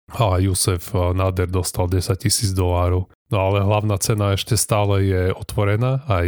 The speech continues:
pre, a, šikovného kodéra a martýra. A <laughs> tam je, môžeš získať až sedemsto tisíc dolárov, ak dokážeš prečítať štyri alebo viac,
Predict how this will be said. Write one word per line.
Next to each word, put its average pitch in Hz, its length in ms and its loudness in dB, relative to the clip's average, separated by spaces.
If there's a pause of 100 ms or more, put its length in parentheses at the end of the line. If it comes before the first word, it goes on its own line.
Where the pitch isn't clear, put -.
pre, 87 240 -2 (500)
a, 95 180 0
šikovného 90 600 0
kodéra 92 480 0
a 85 80 -2
martýra. 104 520 0 (280)
A 104 140 0 (640)
<laughs> - 480 -4
tam 98 180 0
je, 92 460 2 (300)
môžeš 101 360 2
získať 101 380 0
až 87 120 0 (180)
sedemsto 107 540 0
tisíc 104 360 0
dolárov, 95 680 0
ak 95 200 -2
dokážeš 95 480 0
prečítať 95 480 -2
štyri 101 340 0
alebo 92 340 0
viac, 92 300 0